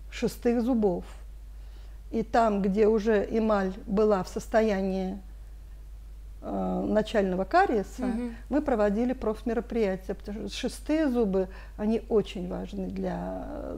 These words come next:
Speaker 1: дальше для жизни ребенка и в последующем человека.
Speaker 2: На прикусе кариеса мы сейчас остановимся подробнее, но очередной звонок поступил к нам в студию, тридцать два шестьдесят два тридцать три, э, телефон нашей студии.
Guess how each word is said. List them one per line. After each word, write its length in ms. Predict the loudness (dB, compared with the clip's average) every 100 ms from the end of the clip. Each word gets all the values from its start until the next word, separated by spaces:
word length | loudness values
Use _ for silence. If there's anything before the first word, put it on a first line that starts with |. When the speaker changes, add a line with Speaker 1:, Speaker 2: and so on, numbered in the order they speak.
| -4
Speaker 1:
дальше 500 | 0 4 4 0 -4
для 400 | -2 0 0 0 -2
жизни 340 | 0 -2 -2 -2
ребенка 540 | -2 0 0 0 0
и 320 | 0 0 -2
в 40 | -6
последующем 760 | -10 -6 -4 -4 -6 -10 -10 -10 -12 -8
человека. 260 | -6 -2 -2
Speaker 2:
На 60 |
прикусе 580 | -2 -2 -4 -6 -6 -4
кариеса 420 | -2 0 0 -2
мы 80 | -4
сейчас 360 | -4 -4 -2 -2
остановимся 520 | -2 -2 -2 -2 -4
подробнее, 640 | -6 -2 0 0 0 -2 -2
но 260 | -2 -2 -2
очередной 440 | -4 -4 -4 -4
звонок 320 | -4 -6 -6
поступил 380 | -10 -14 -8 -8
к 60 | -6
нам 160 | -8
в 40 | -8
студию, 400 | -8 -8 -6 -6
тридцать 320 | -8 -8 -6
два 180 | -6 -6
шестьдесят 500 | -8 -10 -10 -10 -8
два 160 | -10
тридцать 360 | -10 -10 -10 -8
три, 160 | -8
э, 400 | -8 -8 -10 -8
телефон 300 | -10 -10 -10
нашей 180 | -10 -10
студии. 380 | -8 -6 -2